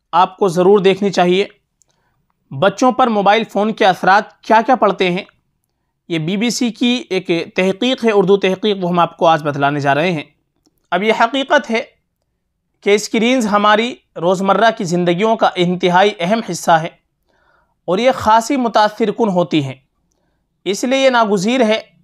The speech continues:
کہ ہمارے بچے ان کے بارے میں بہت جلدی، آسانی سے اور فطرتاً سیکھ لیتے ہیں۔ بہت سے والدین بہت ہی کم عمری میں اپنے بچوں کو بہلانے کے لیے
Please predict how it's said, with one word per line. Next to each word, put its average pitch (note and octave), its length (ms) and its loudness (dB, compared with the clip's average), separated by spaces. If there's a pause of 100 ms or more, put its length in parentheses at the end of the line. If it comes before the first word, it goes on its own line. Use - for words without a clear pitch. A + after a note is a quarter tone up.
(240)
کہ F#3+ 100 -2
ہمارے F#3+ 340 2
بچے F#3 380 0
ان G3 120 -2
کے F#3 120 0
بارے F3 280 4
میں G3 420 -8
بہت E3+ 320 -2
جلدی، G3+ 500 0
آسانی F3 460 0
سے A3 160 -4 (640)
اور F3+ 160 0
فطرتاً A#3+ 640 0
سیکھ C#4 320 -2
لیتے D#3+ 320 0
ہیں۔ C3 140 -12 (1080)
بہت A3 220 2
سے D4+ 180 2
والدین B3+ 500 0
بہت G#3 280 -2
ہی C4+ 80 0
کم A#3+ 280 0
عمری G#3+ 300 0
میں G#3 140 -2 (320)
اپنے G#3+ 260 -2
بچوں F#3+ 380 0
کو A#3+ 100 -2
بہلانے F#3+ 460 0
کے F#3 120 -2
لیے E3+ 260 -2